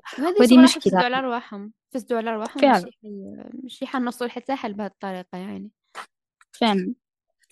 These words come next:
Speaker 1: هي جزئية إنه، آه، شغل بالتواصل ولا بالحوار، بالهضرة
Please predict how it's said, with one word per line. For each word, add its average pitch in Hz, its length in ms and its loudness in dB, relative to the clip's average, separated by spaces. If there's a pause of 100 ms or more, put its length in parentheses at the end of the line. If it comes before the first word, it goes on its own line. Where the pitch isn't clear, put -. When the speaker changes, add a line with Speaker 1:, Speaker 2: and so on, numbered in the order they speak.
(340)
Speaker 1:
هي 320 220 -8
جزئية 294 440 -8 (100)
إنه، 269 460 -8
آه، 214 580 -16 (100)
شغل 208 380 -16 (180)
بالتواصل 254 760 -8
ولا 214 200 -8
بالحوار، 214 840 -6 (480)
بالهضرة 285 480 -2